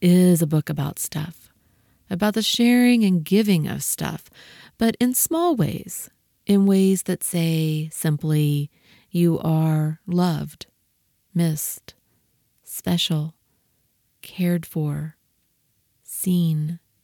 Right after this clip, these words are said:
worried about, celebrated, needed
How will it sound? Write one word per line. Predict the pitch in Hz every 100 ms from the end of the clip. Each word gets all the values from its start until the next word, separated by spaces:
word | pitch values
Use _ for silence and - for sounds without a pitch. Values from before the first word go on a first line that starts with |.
| _ _ _ _ _ _ _ _ _ -
worried | 160 165 170 170
about, | 156 - 143 139 - - - _ _ _ _ _ _
celebrated, | - - 156 165 151 143 143 151 147 _ _ _ _ _ _ _ _ _ _ _ _ _ _ -
needed | 160 170 180 151 147 156